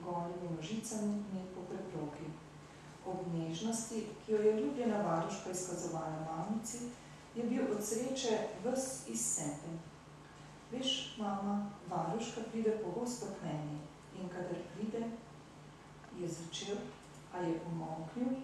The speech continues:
ko je videl, da je ta mami nekaj šepnila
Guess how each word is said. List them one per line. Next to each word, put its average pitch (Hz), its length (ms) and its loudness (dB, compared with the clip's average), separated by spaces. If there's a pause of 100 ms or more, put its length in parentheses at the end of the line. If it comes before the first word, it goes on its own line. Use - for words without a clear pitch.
(320)
ko 208 80 2
je 175 100 6
videl, 160 460 2 (540)
da 185 80 0
je 180 200 4
ta 233 160 2
mami 196 400 4 (120)
nekaj 165 220 0
šepnila 208 640 0